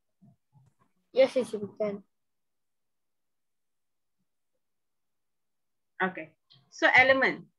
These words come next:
Speaker 2: So before we go into element, the tiniest particle is what we call as atom. So the element is made up of one type of atom only. So that's what we call as element. Okay, it's like a pure form because they only have one type of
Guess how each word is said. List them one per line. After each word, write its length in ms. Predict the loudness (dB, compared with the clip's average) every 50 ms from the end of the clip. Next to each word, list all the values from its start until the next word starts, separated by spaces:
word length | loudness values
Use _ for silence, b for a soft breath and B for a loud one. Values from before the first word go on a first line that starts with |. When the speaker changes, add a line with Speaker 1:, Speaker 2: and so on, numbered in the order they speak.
| _ _ _ _ _ _ _ _ _
Speaker 2:
So 240 | 0 2 2 2 2
before 300 | -2 -4 2 2 2 4
we 160 | 2 2 2
go 60 | 2
into 180 | 0 2 0 0 2 2
element, 320 | 2 2 2 0 0 0
the 80 | -4 -2 2
tiniest 640 | 4 4 4 4 0 0 0 0 -2 -2 -4 -8 _ _
particle 500 | -2 -2 0 -2 -10 -2 2 2 2 2 2 0
is 160 | -4 -4 0
what 160 | 0 0 0
we 160 | 0 -4 -4
call 160 | -4 -4 -2 -2
as 140 | -4 -6 -6 -8
atom. 420 | -8 0 2 2 2 2 -2 -8 -16 _ _ -20 -20 -20 -20 -20 -20 _
So 140 | _ -8 -2
the 160 | 0 0 2
element 560 | 4 4 6 6 6 6 6 4 4 2 0 -2 -2
is 260 | -2 0 0 0 -2 -6 -12 _ _ _ _ _ _ _ _ _ _ _ _ _ _
made 300 | -2 0 2 2 4 6
up 180 | 6 4 4 2
of 400 | 2 4 4 4 4 2 -2 -8 -8
one 340 | -2 2 2 2 2 2 2
type 220 | 2 2 2 0
of 160 | -4 -12 -8 -8
atom 440 | -8 -8 -4 -4 -4 -4 -4 -6 -6 -6
only. 460 | -4 -2 -2 -2 -2 -4 -6 -6 -12 -16
So 240 | -10 -4 -4 -2 2
that's 220 | 2 0 0 2 2
what 160 | 2 2 2
we 180 | 0 -4 -4 -12 -20 _ _ -4
call 120 | -2 -2
as 140 | -2 -4 -4 -2 -2
element. 400 | -2 -2 -2 -2 -2 -4 -4 -8 _ _ _ _ _ -4
Okay, 160 | -4 -4 -4
it's 80 | -4 -2
like 220 | -2 -2 -2 -2
a 100 | -8 -6
pure 340 | 0 4 6 6 6 6 4 4
form 320 | 4 4 4 2 -2 -8 -16 _ _ _ _ _ _ _ _
because 260 | -8 -4 -4 -2 -2
they 100 | 0 0
only 220 | 0 0 0 0 2
have 260 | 4 2 2 2 2
one 320 | 4 4 4 4 2 2
type 220 | 2 2 2 2 -2
of 120 | -6